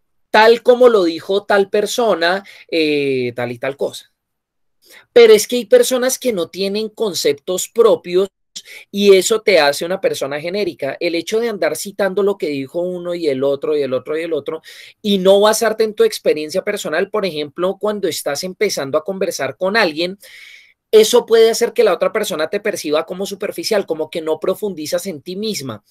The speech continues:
Es decir, como si estuvieras escondiendo algo. Te vuelves una persona misteriosa, como, mm,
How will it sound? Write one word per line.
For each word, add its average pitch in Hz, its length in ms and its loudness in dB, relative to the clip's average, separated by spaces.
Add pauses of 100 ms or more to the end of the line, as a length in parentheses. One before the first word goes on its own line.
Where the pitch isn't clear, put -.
(320)
Es 202 240 4
decir, 254 440 4
como 185 220 -4
si 202 140 -2
estuvieras 214 500 0
escondiendo 175 840 -2
algo. 123 380 -6 (340)
Te 190 80 2
vuelves 180 280 6
una 196 180 0
persona 185 340 -4
misteriosa, 156 540 -4
como, 165 180 -8
mm, 120 460 -10